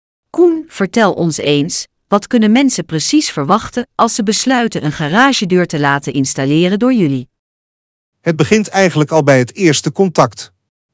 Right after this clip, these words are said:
Speaker 2: We komen altijd bij de klant langs om te kijken naar de huidige situatie. Iedere garage is anders,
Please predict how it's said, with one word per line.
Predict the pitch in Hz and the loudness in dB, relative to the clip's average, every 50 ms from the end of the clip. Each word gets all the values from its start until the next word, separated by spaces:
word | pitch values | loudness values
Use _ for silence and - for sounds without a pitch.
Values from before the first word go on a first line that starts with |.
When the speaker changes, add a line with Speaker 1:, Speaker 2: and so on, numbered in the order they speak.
| _ - | _ -6
Speaker 2:
We | 139 | 0
komen | - 180 170 151 139 - | 2 2 4 2 2 0
altijd | 165 185 202 165 196 196 202 - | 0 0 2 2 2 2 2 2
bij | - 170 147 | 2 2 2
de | 135 | 2
klant | 113 - 170 175 185 170 - | 0 2 2 2 2 2 2
langs | 135 139 147 147 - - | 2 2 2 2 -2 -2
om | 165 156 135 | -4 -4 -4
te | - 113 | -6 -4
kijken | - - 151 151 151 - 180 165 | 0 2 2 2 2 2 2 2
naar | 151 139 | 2 2
de | 127 127 | 2 0
huidige | 107 101 139 151 151 139 127 - 165 | 0 2 2 2 2 2 0 -2 -4
situatie. | - - 170 - 196 190 180 156 139 127 - - 127 113 98 - _ _ _ _ _ _ _ _ | -4 -4 -4 -2 0 0 2 2 2 0 -2 -2 -4 -6 -6 -10 _ _ _ _ _ _ _ _
Iedere | - 233 233 226 185 160 | -2 0 2 2 2 2
garage | 139 - 156 151 143 139 135 127 113 - 151 135 | 2 2 2 4 4 4 2 0 0 0 0 0
is | 127 - - | 0 -2 -2
anders, | - 196 160 131 117 107 - - | -2 0 0 0 0 -2 -4 -8